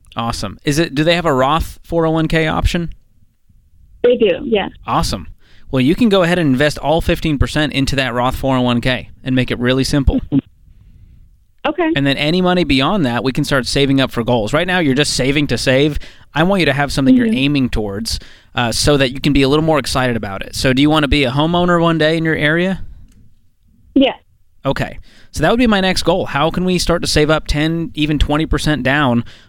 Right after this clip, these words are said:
Speaker 1: on a home in my area and start doing the math, crunching the numbers, and figuring out how we're gonna get there?
Speaker 2: Right.
Speaker 1: Would that be your next goal? You got a good vehicle that's
Speaker 2: Uh,
Speaker 1: safe and reliable?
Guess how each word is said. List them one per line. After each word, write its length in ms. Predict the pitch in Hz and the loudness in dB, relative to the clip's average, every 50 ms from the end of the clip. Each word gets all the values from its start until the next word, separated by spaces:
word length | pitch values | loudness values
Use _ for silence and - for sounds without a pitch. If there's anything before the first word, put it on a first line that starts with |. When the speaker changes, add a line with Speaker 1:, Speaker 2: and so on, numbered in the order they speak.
| _ - | _ -4
Speaker 1:
on 200 | 123 135 147 143 | 0 0 2 2
a 80 | 127 | 4
home 240 | 139 151 156 147 135 | 4 4 4 4 2
in 80 | 131 131 | 2 2
my 180 | 131 131 127 | 2 2 2
area 420 | 131 147 156 120 101 - - - - - - | 2 2 0 0 -2 -4 -8 -12 -14 -12 -8
and 140 | - 131 117 | -6 -4 -2
start 220 | - 143 139 139 127 | 0 0 0 0 2
doing 180 | 143 151 156 | 0 2 2
the 60 | 151 | 2
math, 340 | 143 131 135 147 156 - - | 2 2 0 0 -2 -4 -4
crunching 320 | - 147 139 135 - 160 156 | -2 -2 -2 0 0 0 0
the 60 | 151 | 2
numbers, 420 | 143 123 120 120 131 135 - - - - - - - _ - | 2 0 0 0 0 -2 -2 -6 -10 -16 -20 -20 -20 _ -6
and 180 | - 127 127 123 | -4 -2 -2 -2
figuring 380 | - - 147 135 147 143 143 | 0 0 0 2 2 2 2
out 160 | 143 135 - | 2 0 -2
how 220 | - - 143 135 139 | -4 -4 -2 -2 0
we're 60 | 135 | 0
gonna 180 | 131 127 123 113 | 2 0 0 0
get 200 | 123 127 - - | 0 -2 -4 -4
there? 200 | 78 76 - - - - _ _ - - - - - _ _ _ _ _ _ _ _ _ _ _ - | -8 -10 -10 -12 -14 -16 _ _ -20 -20 -20 -20 -20 _ _ _ _ _ _ _ _ _ _ _ -12
Speaker 2:
Right. 380 | 240 220 226 240 - 320 330 - _ _ _ _ _ _ _ _ _ - - - - - - - - - - - - | -10 -10 -10 -10 -12 -14 -16 -18 _ _ _ _ _ _ _ _ _ -20 -20 -20 -20 -20 -20 -20 -20 -20 -12 -6 -2
Speaker 1:
Would 140 | 139 131 | 0 2
that 140 | 139 147 147 | 2 2 2
be 80 | 160 160 | 2 2
your 100 | 160 156 | 2 2
next 180 | 151 143 - | 2 0 -2
goal? 320 | - 151 147 156 185 226 - - - - - | -2 0 0 0 0 0 -4 -6 -14 -12 -6
You 100 | - 143 | -2 0
got 140 | 147 156 147 | 0 2 2
a 60 | 143 | 2
good 180 | 131 151 147 131 | 2 2 2 2
vehicle 420 | 143 151 160 156 - 185 180 180 | 2 2 2 2 2 0 0 0
that's 220 | 160 147 - - 240 | 0 0 0 0 -2
Speaker 2:
Uh, 80 | 233 208 - - - | -2 -4 -6 -12 -12
Speaker 1:
safe 300 | - - 156 151 151 - | -6 -2 0 0 0 0
and 80 | 156 | 0
reliable? 440 | 151 151 151 156 165 165 175 190 185 | 0 2 2 2 0 0 0 -2 -4